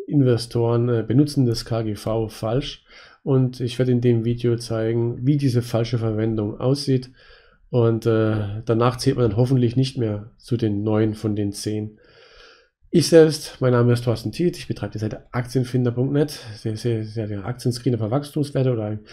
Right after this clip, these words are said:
eigentlich die Plattform für den langfristigen oder für das langfristige Investorenglück, so könnte man es mittlerweile auch schon bezeichnen. Gehen wir jetzt aber zum K G V und, äh, ich habe hier mal ein kleines Excel vorbereitet. Machen wir mal ein realistischeres Beispiel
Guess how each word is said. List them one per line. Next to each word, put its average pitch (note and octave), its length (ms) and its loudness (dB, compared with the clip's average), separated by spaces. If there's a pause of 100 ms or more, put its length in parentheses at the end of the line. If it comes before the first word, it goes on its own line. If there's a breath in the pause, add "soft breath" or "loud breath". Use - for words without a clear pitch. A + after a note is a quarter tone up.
(220 loud breath)
eigentlich A#2+ 320 0
die A#2+ 180 -4 (220 loud breath)
Plattform C3 580 0
für B2 100 -6
den A#2+ 300 2 (220 loud breath)
langfristigen C3 880 0
oder A#2+ 140 -6
für - 120 -6
das A#2+ 160 -4
langfristige C3 560 -2
Investorenglück, C3+ 720 -2
so - 120 -12
könnte - 200 -6
man A#2+ 80 -4
es A2+ 80 -8
mittlerweile A#2+ 420 -4
auch C#3+ 120 -2
schon C#3+ 180 -2
bezeichnen. A#2+ 720 -4 (560 loud breath)
Gehen D#3+ 260 2
wir D3 80 8
jetzt C3+ 160 4
aber B2 280 2
zum A2 360 -4
K B2 220 -2
G A2 120 -2
V E3+ 460 -2
und, A#2+ 300 -4
äh, A2+ 240 -2
ich A2+ 100 -10
habe A#2+ 120 -4
hier A#2 120 0
mal A2 220 -2
ein A2 140 -12 (280)
kleines A#2 300 0
Excel E2 260 -6
vorbereitet. B2 760 0 (640 loud breath)
Machen A#2 140 -2
wir A#2+ 60 4
mal A2+ 160 2
ein A2 60 -2
realistischeres A#2+ 680 -2
Beispiel C3 600 2